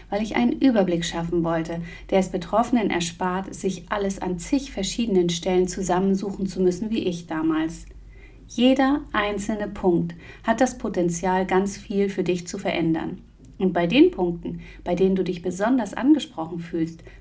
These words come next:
lohnt es sich, noch viel intensiver ins Thema einzusteigen. Wenn du noch Fragen dazu hast,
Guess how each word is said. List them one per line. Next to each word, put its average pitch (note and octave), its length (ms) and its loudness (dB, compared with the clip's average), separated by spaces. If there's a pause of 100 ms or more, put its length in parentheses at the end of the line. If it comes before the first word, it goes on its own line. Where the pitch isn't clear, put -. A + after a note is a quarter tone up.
lohnt A#3+ 280 4
es D#3+ 140 -4
sich, - 240 -8
noch F3+ 160 -4
viel C#4 320 0
intensiver F#3+ 640 -2
ins D3+ 220 -2
Thema D#3 300 -2
einzusteigen. E3 840 -4 (840)
Wenn A3 100 4
du G3+ 80 0
noch F#3 160 8
Fragen F#3 400 -2
dazu A#3 280 0
hast, A#3+ 260 -2